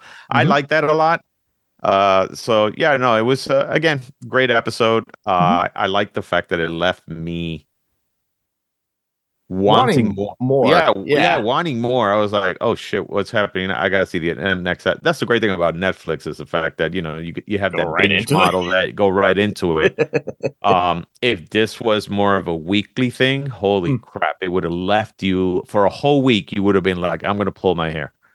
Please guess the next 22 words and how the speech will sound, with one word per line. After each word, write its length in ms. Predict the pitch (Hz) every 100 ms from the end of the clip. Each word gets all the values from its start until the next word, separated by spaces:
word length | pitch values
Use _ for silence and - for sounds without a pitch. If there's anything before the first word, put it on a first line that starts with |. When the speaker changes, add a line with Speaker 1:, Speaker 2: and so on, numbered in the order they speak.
| _ - 165 160
Speaker 1:
You 80 | 107
know, 80 |
Speaker 2:
Well, 160 | 92 117
Speaker 1:
if 40 |
I 180 | - 190
Speaker 2:
I, 180 | - 156
I 40 | 165
know 200 | 165 170
people 360 | 180 151 151
that 180 | 127 123
have 320 | 127 107 120
done 460 | 131 117 120 101 90
this 200 | 92 -
episode 440 | - 98 - 95 -
weekly. 420 | 117 113 - - - _ _ _ _ _ _ -
Speaker 1:
Oh, 80 | 135
really? 300 | 139 143 92
Speaker 2:
And, 160 | - - -
yeah, 380 | 127 107 - -
and 520 | - 107 107 110 107 101 - _ _ _ _ _
I, 320 | - 113 123 -
I 300 | 104 110